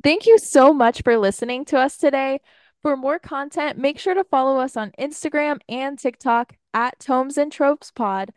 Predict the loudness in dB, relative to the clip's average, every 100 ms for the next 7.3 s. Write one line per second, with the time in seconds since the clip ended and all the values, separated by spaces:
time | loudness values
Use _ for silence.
0 | _ _ _ -2 -2 -2 -6 -4 -4 -4
1 | -6 -4 -6 -6 -6 -8 -6 -10 -8 -6
2 | -6 -2 0 0 -2 -4 -4 -6 -8 -6
3 | -8 -10 _ -6 -4 -2 -4 -6 -8 -18
4 | _ _ _ -4 -4 -4 -6 -8 -8 -6
5 | -6 -4 -8 -8 -6 -6 -6 -12 -8 -8
6 | -10 -14 -16 -16 -16 -14 -14 -14 -16 -18
7 | -20 -20